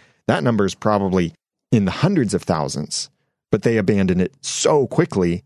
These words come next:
that YouTube didn't even count them as a view. All data that I've seen from multiple sources, not only from my own channels, but from other channels as well,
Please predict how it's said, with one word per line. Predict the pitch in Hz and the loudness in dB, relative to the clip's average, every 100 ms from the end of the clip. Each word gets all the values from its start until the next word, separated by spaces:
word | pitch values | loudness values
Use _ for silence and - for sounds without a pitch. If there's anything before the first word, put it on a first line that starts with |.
| _ | _
that | - 123 | 0 0
YouTube | 110 113 90 | 2 0 0
didn't | 98 85 | 0 -2
even | 82 90 | -4 -6
count | - 95 95 - | -2 0 0 -4
them | 101 - _ - | -8 -12 _ -4
as | 85 78 - | -4 -4 -6
a | 92 | -6
view. | 92 117 - - _ _ _ - | -2 -2 -4 -14 _ _ _ -4
All | 131 185 | 0 0
data | 165 147 147 127 | 0 2 2 2
that | 110 | 2
I've | 110 101 | 0 0
seen | - 92 85 | 0 0 0
from | 127 117 | 0 2
multiple | 123 131 - 117 | 2 2 0 -4
sources, | 98 101 90 - - | 0 -2 -2 -4 0
not | 107 123 | 0 2
only | 127 | 0
from | 113 - 104 | 0 0 0
my | 101 | 0
own | 98 95 | 0 -2
channels, | 92 95 87 80 - | -2 -4 -4 -6 -4
but | 92 - | -4 -2
from | 104 | -2
other | 101 107 | 0 -2
channels | 101 107 98 95 92 | -2 -2 -2 -2 -4
as | 85 | -2
well, | 107 98 | 0 0